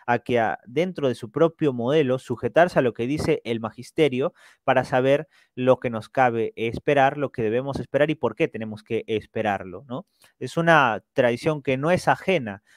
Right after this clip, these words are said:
al progreso económico tampoco, ni al progreso científico, sino que tiene un corte ético, ontológico, metafísico y teológico, dividido en teología natural y teología dogmática, que es, que se sujeta a las demostraciones filosóficas, a las demostraciones lógicas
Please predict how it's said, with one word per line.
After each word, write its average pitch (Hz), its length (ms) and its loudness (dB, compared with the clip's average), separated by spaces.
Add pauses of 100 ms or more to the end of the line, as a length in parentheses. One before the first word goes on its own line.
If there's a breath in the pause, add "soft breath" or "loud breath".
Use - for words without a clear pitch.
al 110 260 2
progreso 117 520 -2
económico 131 600 -2
tampoco, 147 540 -4
ni 131 80 -6
al 107 100 -6
progreso 120 520 -4
científico, 107 800 -6
sino 175 360 -4 (260 soft breath)
que 127 100 -6
tiene 135 240 -4
un 131 180 -6
corte 127 580 2 (260)
ético, 113 520 -4
ontológico, 98 720 -6
metafísico 98 1000 -10
y 143 280 -4
teológico, 131 680 0
dividido 104 220 -6
en 127 80 -8
teología 113 420 -6
natural 117 440 0
y 104 40 -10
teología 113 460 -2
dogmática, 147 720 2 (280 soft breath)
que 143 80 -2
es, - 200 -6 (140)
que 190 460 2
se - 240 -6
sujeta 202 440 0
a - 20 2
las 117 220 2
demostraciones 127 840 0
filosóficas, 127 720 -4
a - 20 -4
las 113 140 -4
demostraciones 113 720 -4
lógicas 143 640 0